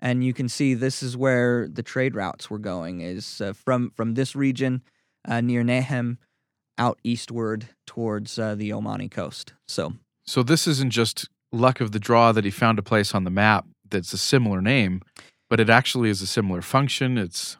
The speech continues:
Speaker 2: all being used for that way that was culturally unknown at the time that Joseph had the Book of Mormon translated.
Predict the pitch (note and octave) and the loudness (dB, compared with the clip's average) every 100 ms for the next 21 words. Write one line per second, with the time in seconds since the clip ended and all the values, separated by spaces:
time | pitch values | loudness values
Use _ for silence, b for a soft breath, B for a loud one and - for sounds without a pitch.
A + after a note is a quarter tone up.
0 | _ G2+ A2+ A#2+ G#2 G2+ B2 A#2 G#2 - | _ 4 6 6 6 4 4 4 2 -2
1 | G2+ F#2+ G2+ G#2+ G2+ G2+ - G2+ - - | 0 0 2 2 2 0 -2 -6 -2 2
2 | B2 - G2+ F#2+ F2+ G#2 A2+ F#2 - - | 2 2 0 0 0 2 2 0 -4 -4
3 | F2+ F2+ - F#2+ F#2 F2+ - - _ _ | -4 -6 -4 -4 -4 -6 -10 -20 _ _
4 | _ _ F#2+ F#2+ F#2 F#2+ F#2+ F#2+ F#2 F2+ | _ _ -6 -4 -4 -4 -4 -2 -2 -2
5 | - A#2+ F#2 - - | -2 -2 -2 -10 -8